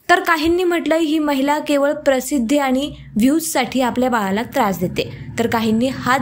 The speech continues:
जोडून असे स्टंट न करण्याची विनंतीही केली.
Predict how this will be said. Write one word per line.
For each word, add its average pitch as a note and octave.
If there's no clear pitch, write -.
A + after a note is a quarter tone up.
जोडून B3
असे A#3
स्टंट C4
न C4+
करण्याची A3+
विनंतीही C4
केली. F3